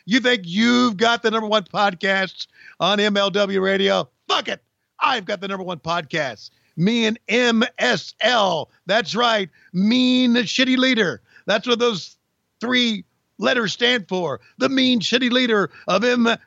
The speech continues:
L W Radio and the best podcast. Because every time they come to me,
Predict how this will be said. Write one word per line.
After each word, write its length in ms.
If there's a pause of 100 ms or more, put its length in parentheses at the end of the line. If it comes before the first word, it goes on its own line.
(200)
L 380
W 460
Radio 440 (160)
and 120
the 80
best 260
podcast. 500 (400)
Because 240
every 200
time 240
they 100
come 220
to 60
me, 460